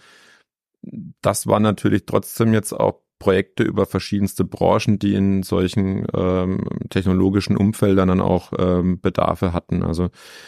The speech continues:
Stefan sagte schon, eins und eins war ein größerer Inkubator, da waren, äh, wirklich spannende, auch hochskalierbare Projekte mit dabei, aber wir waren auch in der Food-Industrie, wir waren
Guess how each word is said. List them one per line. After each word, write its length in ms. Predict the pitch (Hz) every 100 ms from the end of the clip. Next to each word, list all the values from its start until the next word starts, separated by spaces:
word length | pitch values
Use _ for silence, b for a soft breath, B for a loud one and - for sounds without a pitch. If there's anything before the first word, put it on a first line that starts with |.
| B
Stefan 340 | - 95 95
sagte 320 | 90 92 - 92
schon, 160 | 98
eins 240 | 90 90 98
und 80 |
eins 320 | 90 98 113 -
war 100 | 92
ein 200 | 95 92
größerer 420 | - 98 95 98
Inkubator, 580 | 90 92 98 107 - 120
da 180 | 98
waren, 260 | 92 92 95
äh, 160 | 98 92
wirklich 300 | 95 - 92
spannende, 480 | - 95 117 117 -
auch 160 | -
hochskalierbare 800 | 123 117 - 113 117 113 110 107
Projekte 400 | 107 107 107 -
mit 140 | 104 104
dabei, 260 | 104 104
aber 200 | 98 95
wir 80 | 90
waren 200 | 90 92
auch 160 | 90 92
in 100 | 98
der 100 | 92
Food-Industrie, 800 | - 117 - 98 95 - - 98
wir 100 | 92
waren 180 | 92